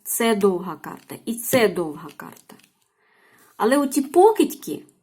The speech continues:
оті покидьки, вони оце гризуть, гризуть, гризуть. Гризуть плоть людську, ці тварі. Тому оцей місяць, оце, оця ситуація ще буде.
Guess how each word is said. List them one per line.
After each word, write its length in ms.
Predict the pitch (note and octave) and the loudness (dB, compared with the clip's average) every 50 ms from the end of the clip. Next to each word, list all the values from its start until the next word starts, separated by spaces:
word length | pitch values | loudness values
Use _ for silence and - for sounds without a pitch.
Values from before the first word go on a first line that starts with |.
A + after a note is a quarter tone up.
| _ _ _ _ _ - | _ _ _ _ _ -20
оті 180 | G3+ - C4 | -8 -6 -6
покидьки, 640 | A#3 A#3+ C4 C4+ C4+ A#3+ G#3+ - E3 - - - E3 | -6 -4 2 4 6 6 4 2 -2 -8 -10 -10 -4
вони 240 | F3 G#3 B3 D4+ E4 | -2 0 0 0 0
оце 220 | D4+ - - B3+ | 0 0 -2 -2
гризуть, 760 | A#3 F3+ G3 G#3 B3+ C4 A3 G3+ G#3+ A3 G#3 G3 F3+ F3 F3+ | -2 -2 -2 0 0 0 0 0 0 0 0 0 -2 -6 -8
гризуть, 720 | F3 F#3 G#3 A3 A#3 A3+ G3+ G3 F#3+ G3 F3 D#3+ C#3+ - | -8 -6 -4 -2 -2 -2 -4 -2 -2 -2 -2 -2 -6 -10
гризуть. 680 | F3 F#3+ G#3 B3 C4 A3+ G#3 G#3 A3+ G#3 F#3+ - - - - _ _ _ _ _ _ _ _ _ _ _ - | -8 -6 -4 -4 -4 -4 -2 -2 -2 -2 -4 -6 -8 -14 -20 _ _ _ _ _ _ _ _ _ _ _ -12
Гризуть 680 | E3+ F#3+ A3+ C#4+ C#4+ B3+ A3+ B3+ C4+ B3+ G#3+ - - - | -8 -4 -2 0 0 0 2 2 2 0 0 -2 -6 -6
плоть 360 | G3+ A3 A#3 G#3 G3 - G3 | 0 4 4 4 4 2 -2
людську, 420 | F#3+ F3+ - - - - F#3 F3+ | -8 -8 -10 -12 -8 -6 -6 -6
ці 160 | F3+ - - | -6 -6 -12
тварі. 680 | - - _ - E3+ - G3+ F#3 F3 E3+ E3 D#3+ - - _ _ _ _ _ _ _ _ _ _ _ _ _ _ _ _ _ _ _ _ _ _ _ _ _ _ _ _ _ | -16 -14 _ -14 -6 -2 -2 -2 0 -2 -4 -8 -12 -14 _ _ _ _ _ _ _ _ _ _ _ _ _ _ _ _ _ _ _ _ _ _ _ _ _ _ _ _ _
Тому 500 | - A3+ A#3+ D4 D#4+ D#4+ D4+ B3+ G#3+ - - - - | -2 0 2 2 2 2 0 0 -2 -4 -6 -6 -4
оцей 320 | - C4 C4 - E4 D#4 | -2 -2 0 2 2 4
місяць, 440 | C#4 C#4+ E4+ F4+ F4 D#4+ A3+ A3 - | 6 6 4 4 4 0 0 0 -4
оце, 280 | A3 A3+ - B3+ B3 A3+ | -6 -4 -2 -2 -2 -2
оця 280 | - A3 - B3+ B3 | -2 -2 -2 -2 -4
ситуація 600 | A#3+ A#3+ A#3 A3 - A3 A3 A#3+ A#3 - - G#3+ G3+ | -2 -4 -6 -4 -2 0 0 0 -2 -4 -6 -6 -6
ще 180 | G3+ - A3 | -4 -6 -6
буде. 360 | G3 F#3 G3+ G3+ - - C#3 | -6 -4 -6 -6 -6 -8 -12